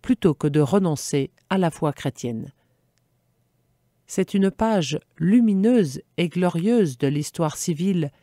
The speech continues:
et religieuse de l'Italie, mais spécialement pour l'histoire de l'Église en pèlerinage dans ce monde. Celle-ci doit payer, à travers les siècles, son tribut de souffrance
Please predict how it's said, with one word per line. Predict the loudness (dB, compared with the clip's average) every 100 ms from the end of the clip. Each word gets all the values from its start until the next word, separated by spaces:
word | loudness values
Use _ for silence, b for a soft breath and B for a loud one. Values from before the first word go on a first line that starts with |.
| _ _ _ -6
et | -4
religieuse | 0 0 0 -2 0 0 0 -4
de |
l'Italie, | -6 -4 -4 -4 -6 -10 _ _ _ _ _ _ _ -6
mais | -4
spécialement | -2 -2 -2 0 0 0 -4 -6 _ _ _ _ _
pour | -4 0
l'histoire | 0 0 0 0 2
de | 0
l'Église | -2 -2 -4 -4 -6 _ _ _ _ _
en | -2 0
pèlerinage | 2 2 2 0 -2 -4 -6 -4
dans | -4 -4
ce | -4
monde. | -6 -6 -10 -12 -16 -20 _ _ _ _ _ _ _ _ _ _ _ _ _ _ _ _ _ _
Celle-ci | -4 -2 0 0 0
doit | 2 0
payer, | 2 0 2 -2 -4 _ _ -4
à | -2
travers | 0 0 2 2
les | 0
siècles, | -2 -2 -2 -4 -10 _ _ _ _
son | -6 -2 -2
tribut | 0 0 2 2
de | 2
souffrance | 0 -4 -4 -2 -2 -4 -10